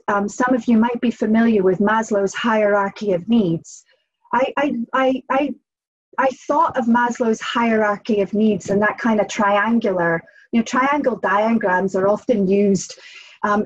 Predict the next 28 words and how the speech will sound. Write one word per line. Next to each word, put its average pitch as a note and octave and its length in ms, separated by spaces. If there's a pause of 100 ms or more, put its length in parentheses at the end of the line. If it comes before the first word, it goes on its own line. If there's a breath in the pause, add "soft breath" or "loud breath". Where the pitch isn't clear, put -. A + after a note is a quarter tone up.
(120)
and C4 80
I C4+ 60
used D4+ 400
that D4+ 220
triangle B3+ 540
diagram A3 640
and G#3 100
I G#3+ 80
played B3+ 340
around A3+ 640
with, G3 160 (540)
with A3+ 200
Helen's A#3+ 440
three A3 220
characteristics G#3 920
and G#3 100
I G#3 60
sort G#3+ 200
of - 120
positioned A#3 540
them. F3+ 280 (500)
Now A#3+ 160
you F#4 120
can A4+ 180
invert G#3 400 (120)
the G3 100
diagram, G#3 800 (280)
but - 140